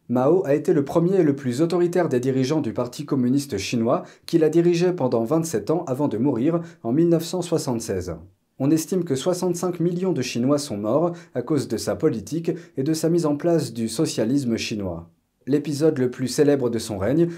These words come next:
a été la Grande Famine, conséquence de son ordre de centraliser l'agriculture chinoise dans le cadre d'une politique appelée le Grand Bond en avant.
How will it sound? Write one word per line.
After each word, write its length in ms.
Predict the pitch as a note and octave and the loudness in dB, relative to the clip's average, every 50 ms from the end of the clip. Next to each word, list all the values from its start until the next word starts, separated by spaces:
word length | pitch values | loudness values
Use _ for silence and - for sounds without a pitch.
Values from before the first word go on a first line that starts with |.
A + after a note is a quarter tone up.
| - - - | -10 -6 -2
a 80 | B2+ | -2
été 180 | C3+ C#3 - D#3 | 0 2 2 2
la 140 | A#2+ G#2+ G#2 | 2 0 0
Grande 260 | G#2 A#2+ D3+ E3 D#3+ | 0 0 0 0 0
Famine, 460 | - A#2 G#2 G2+ G#2 C3 D#3+ F3 E3+ E3+ - - _ | 0 -2 -2 -2 0 0 0 0 0 -4 -10 -18 _
conséquence 540 | - - F3+ E3+ - F3 E3+ F3+ F#3 F3 C3 | -6 -4 -2 0 0 -2 0 0 -2 0 0
de 100 | A#2 C#3 | 0 0
son 240 | C3 - C3 B2 B2 | 0 0 0 2 2
ordre 260 | C#3+ D3 C#3+ A#2+ A2+ | 2 2 2 0 0
de 100 | - A2+ | 0 -2
centraliser 600 | A2 - - D#3 D3 - D#3 D3 D3 C#3+ C3+ D#3 D3 | -2 -2 -4 -4 -2 -2 0 0 0 2 2 4 4
l'agriculture 580 | D3 C#3+ - E3 D#3 D#3+ D#3+ C#3+ - E3+ D3+ | 2 2 0 -2 -2 -2 -4 -4 -4 -4 -4
chinoise 540 | - - A#2+ G#2 G#2 A2 B2 D3 D3+ E3+ E3 E3 - - _ - | -4 -4 -6 -4 -2 0 0 0 0 -2 -4 -6 -12 -14 _ -2
dans 80 | C3 | 0
le 100 | B2+ C3+ | 0 0
cadre 300 | C#3+ C#3 F3+ D#3 C3 B2+ | 0 0 0 0 0 -2
d'une 220 | A#2 A2 A2+ A2+ G#2+ | -2 -2 -2 -2 0
politique 440 | A2+ D3 B2+ A#2 A2+ - E3 E3 D3+ | 0 0 0 -2 -2 -4 -6 -4 -4
appelée 400 | A#2 - - G2+ G2 C3+ E3 E3 - - - - | -4 -2 -2 -2 0 0 0 -2 -6 -12 -10 -4
le 120 | A2 A2+ | -4 -4
Grand 240 | A2+ - B2+ D#3+ D#3+ | -2 0 0 0 0
Bond 240 | D3+ C#3 D#3 E3+ E3 C3 | 0 0 0 0 0 0
en 160 | A#2+ A#2+ A2+ | -2 -2 -2
avant. 400 | A2 G#2 G2 F#2+ E2+ E2 E2+ - | -2 -4 -4 -6 -8 -8 -12 -16